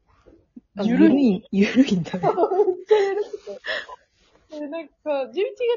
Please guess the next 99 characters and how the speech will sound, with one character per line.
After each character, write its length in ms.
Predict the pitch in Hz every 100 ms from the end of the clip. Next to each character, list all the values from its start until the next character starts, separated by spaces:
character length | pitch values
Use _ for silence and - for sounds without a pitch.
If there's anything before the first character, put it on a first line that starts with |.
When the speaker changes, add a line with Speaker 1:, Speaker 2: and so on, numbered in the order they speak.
| 480
Speaker 2:
月 80 | 320
に 120 | 226
ユ 60 | 294
ー 40 |
エ 80 | 359
ス 140 | 349
ジ 60 | 339
ェ 40 | 269
ー 20 |
に 160 | 190
行 40 | 180
っ 20 |
て 100 | 196
た 160 | 190 175
ん 60 |
だ 100 | 180
け 100 | 180
ど、 340 | 165 190 175 -
Speaker 1:
う 40 |
ん 60 | 220
う 40 |
ん。 160 | 190 190
Speaker 2:
な 100 | -
ん 40 | -
か 80 | 277
ユ 160 | 359
ー 40 | 440
エ 60 |
ス 140 | 440 453
ジ 80 |
ェ 40 | 415
ー 20 |
と 100 | -
か 80 | 214
ほ 140 | 202
ん 60 | 214
と 80 | 226
コ 200 | 262 294
ー 40 |
ヒ 160 | 311 320
ー 80 | 320
カ 100 | 302
ッ 20 | 302 -
プ 100 | 202
と 300 | 196 196 190
メ 140 | 196
リ 200 | 226 247
ー 20 |
ゴ 180 | 247 247
ー 40 |
ラ 120 | 226 202
ン 100 | 190
ド 100 | 180
と 240 | 214 202
み 120 | 190
た 140 | 175 175
い 60 |
な、 80 | 196
な 100 | 233
ん 40 | 233
か 100 | 269
ほ 80 |
ん 60 | 359
と 80 | 359
二、 160 | 339 -
三 380 | 453 359 240
個 140 | - 196
し 140 | -
か 140 | 180 170
乗 120 | 175
れ 120 | 190
る 100 | 185
の 120 | 165
な 100 | 175
く 140 | 190 160
っ 20 |
て、 160 | -
今 200 | 165 165 156
の 120 | 160
体、 300 | 208 160 156
Speaker 1:
は 80 | -
い。 40 | 160 151
Speaker 2:
体 120 | 165
重 0 |
と 160 | 165
か 200 | - 165 170
身 140 | 170 165
長 200 | 190 160
だ 80 | 165
と、 80 | - 170 - -
Speaker 1:
う 40 |
ん 20 |
う 40 | 190
ん。 120 | 196 165 165 175
Speaker 2:
歳 220 | 160 160
と 100 | 160
か 140 | 156
だ 100 | 151
と 240 | 156 131